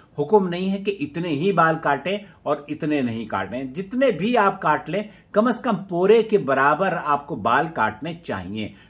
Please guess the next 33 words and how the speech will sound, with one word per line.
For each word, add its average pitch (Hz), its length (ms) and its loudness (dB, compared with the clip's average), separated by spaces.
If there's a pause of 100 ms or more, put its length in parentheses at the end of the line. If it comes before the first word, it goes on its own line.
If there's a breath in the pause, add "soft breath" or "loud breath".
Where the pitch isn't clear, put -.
جو 196 140 6
لوگ 220 160 6
یہ 220 100 4
کہتے 208 280 -2
ہیں 202 100 -4
کہ 170 140 -10
چار 185 240 4
انگل 175 340 -4
کے 165 120 -8
برابر 160 380 2
ہو، 175 120 0 (260 loud breath)
یہ 220 220 2
حد 202 160 4
بندی 160 720 0 (260 loud breath)
اسلام 160 640 2
میں 180 100 -2
نہیں 135 420 -2
ہے۔ 175 120 -2
عورتوں 160 440 0
کے 202 140 -2
لیے 208 180 -2
بڑی 233 220 -2
آسانی 151 640 0
ہے، 120 220 -4 (220 loud breath)
اور 135 140 2 (100)
عورتوں 202 440 2
کا 220 440 4 (140)
احرام 165 720 2 (560 soft breath)
ان 175 140 -2
کا 202 280 0 (100)
عام 214 380 4
لباس 143 560 0
ہے 90 200 -10